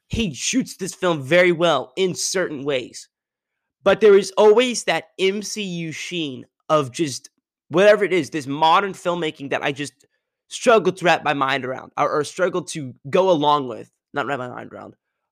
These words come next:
Um, I, I've understood, I've understood it pretty well at this point that the M C U has a set color palette,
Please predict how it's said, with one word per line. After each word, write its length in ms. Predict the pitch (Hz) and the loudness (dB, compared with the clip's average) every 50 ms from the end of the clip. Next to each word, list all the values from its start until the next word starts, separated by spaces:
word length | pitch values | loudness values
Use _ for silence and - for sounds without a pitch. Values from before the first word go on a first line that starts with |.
| _ - | _ -18
Um, 200 | - - - - _ _ | -16 -16 -16 -20 _ _
I, 240 | - 143 160 170 160 | 0 2 2 4 4
I've 180 | 123 170 170 | 4 4 6
understood, 440 | 175 185 175 175 - - - - - - | 4 4 4 2 -2 -2 -4 -4 -4 0
I've 200 | - 151 151 - | 0 -2 0 0
understood 440 | - 151 - 190 151 - - 190 175 | 0 -2 -2 -2 -4 -2 -2 0 0
it 160 | 156 123 - | 0 -2 -4
pretty 220 | - - 170 156 147 | -6 -8 -6 -4 0
well 180 | 147 156 139 | 2 2 0
at 80 | 131 - | 0 -2
this 120 | - 113 | -8 -14
point 260 | - _ 123 120 85 - | -14 _ -12 -12 -10 -12
that 80 | 117 | -12
the 180 | - 123 143 156 | -10 -8 -6 -6
M 80 | 170 | -6
C 180 | 175 170 - 156 | -6 -8 -8 -6
U 360 | 147 139 131 131 127 117 - _ _ _ _ _ _ _ - | -4 -2 -2 -2 -4 -6 -10 _ _ _ _ _ _ _ -4
has 180 | 151 151 131 | -4 -2 0
a 100 | 143 131 | 0 -2
set 520 | 120 - - - - 170 160 160 - - - | -2 -4 -6 -2 2 2 2 2 0 -6 -6
color 240 | - 156 139 135 131 | -4 -2 -2 -2 -4
palette, 380 | 120 - 101 - 101 - - | -4 -6 -8 -8 -12 -16 -20